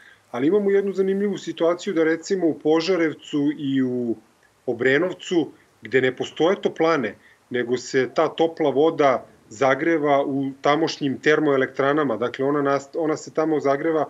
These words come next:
nastaje kao produkt proizvodnje struje. I onda je neko rekao, e, „Ok, a pošto je tako u Beogradu, ajde, nećete ni vi imati grejanje, nego ćemo tu toplu vodu da, ne znam, prospemo negde ili ćemo da je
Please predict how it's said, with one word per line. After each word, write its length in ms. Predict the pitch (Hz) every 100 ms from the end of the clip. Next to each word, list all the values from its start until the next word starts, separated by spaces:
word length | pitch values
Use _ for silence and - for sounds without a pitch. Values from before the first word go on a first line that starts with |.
| - - -
nastaje 500 | 139 139 - 170 147
kao 420 | - 156 151 127 - _ -
produkt 560 | 143 160 151 147 - -
proizvodnje 560 | 139 135 117 151 147
struje. 500 | 131 - 143 143 113 - _ _ _
I 100 | 123
onda 180 | 160 175
je 60 |
neko 260 | 175 196 180
rekao, 580 | 170 180 - 202 160 - - _ _ _ -
e, 40 | 139 131 131 131 -
„Ok, 220 | 156 147 214 165 113 -
a 220 | - - -
pošto 420 | 143 143 151 139 120 135 -
je 280 | 180 147 139
tako 320 | 160 - -
u 60 | 170
Beogradu, 560 | 139 147 170 208 202
ajde, 220 | 190 190 185
nećete 360 | 185 180 -
ni 120 | 165
vi 160 | 160 190
imati 320 | 180 180 170
grejanje, 420 | 131 175 202 196
nego 200 | 190 180
ćemo 240 | 180 190 170
tu 140 | 196
toplu 320 | 185 175 -
vodu 300 | 165 165 160
da, 400 | 151 151 147 139 - - _ -
ne 180 | 139
znam, 160 | 135 120
prospemo 520 | - 147 147 135 127
negde 340 | 127 139 131 131
ili 160 | 127
ćemo 260 | 123 131 127
da 120 | 127
je 220 | 127 117